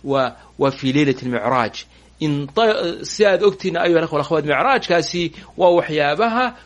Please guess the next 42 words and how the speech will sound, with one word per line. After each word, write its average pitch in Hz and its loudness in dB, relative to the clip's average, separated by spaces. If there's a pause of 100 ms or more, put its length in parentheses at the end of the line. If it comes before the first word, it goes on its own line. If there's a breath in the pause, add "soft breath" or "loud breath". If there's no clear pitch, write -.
(180 loud breath)
uu 165 -6
Ilaahay 156 -2
Nabiyullaahi 165 -4
Muxamed 151 -10
sallallahu 143 -6
alayhi 156 -10
wa - -8
sallam 147 -8
uu 135 -8
ku - -6
sharifay, 185 -2 (300 loud breath)
ee 151 -4
uu 147 0
ku 143 -2
karaameeyey, 190 2 (340 loud breath)
ee 160 0
isaga 165 0
lagu 160 0
gaar 170 0
yeelay 147 0
sallallahu 143 -2
alayhi 123 -4
wa - -12
sallam. 107 -6 (680 soft breath)
Qodobka 262 2
saddexaad 208 0
ee 214 2
ay 196 4
cibaadada 180 2
salaadu 180 2
cibaadooyinka 165 2
kale 190 -2
ay 170 0
kaga 180 -8
duwan 175 -4
tahay, 165 -6
ayuha 170 0
al-ikhwa 156 -2
wal-akhwaat, 160 2 (340 loud breath)
iyana 196 6
waxa 196 4
weeyaan 165 4